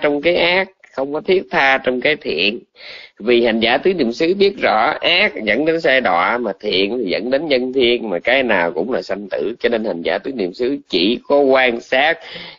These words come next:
chỉ có quan sát và quan sát mà thôi. À, đó là cái,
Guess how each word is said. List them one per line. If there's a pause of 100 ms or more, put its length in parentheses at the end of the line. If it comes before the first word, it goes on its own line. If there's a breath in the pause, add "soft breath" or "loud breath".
(120)
chỉ
có
quan
sát
và (120)
quan
sát
mà (180)
thôi. (380)
À,
đó
là
cái,